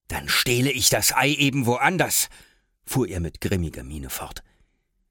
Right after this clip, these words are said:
„Die Regenflügler zählen ihre Eier nicht mal.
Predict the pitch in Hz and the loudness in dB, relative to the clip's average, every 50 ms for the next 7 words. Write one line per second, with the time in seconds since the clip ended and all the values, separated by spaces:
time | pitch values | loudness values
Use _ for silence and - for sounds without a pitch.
0 | _ - 92 87 80 120 151 151 120 127 101 - - 113 110 98 78 98 98 92 | _ -4 -2 0 2 2 2 2 0 -2 -2 -2 -4 -4 -4 -2 -2 -2 0 2
1 | - - 135 143 143 151 156 156 127 123 101 87 95 - - 90 85 78 76 78 | 4 4 4 4 4 2 2 0 -2 -2 -2 -2 -4 -2 -2 -4 -4 -6 -8 -10
2 | 76 76 - - - - - - - | -10 -8 -8 -6 -6 -6 -6 -8 -8